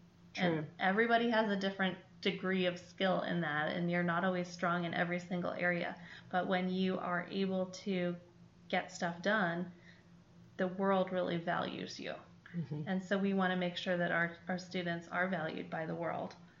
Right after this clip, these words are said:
Speaker 2: in whatever capacity they can. You just have to teach it.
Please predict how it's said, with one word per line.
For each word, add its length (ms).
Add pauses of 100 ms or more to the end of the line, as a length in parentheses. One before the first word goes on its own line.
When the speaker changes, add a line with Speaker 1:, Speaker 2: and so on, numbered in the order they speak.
(160)
Speaker 2:
in 160
whatever 320
capacity 680
they 180
can. 540
You 160
just 320
have 160
to 140
teach 240
it. 120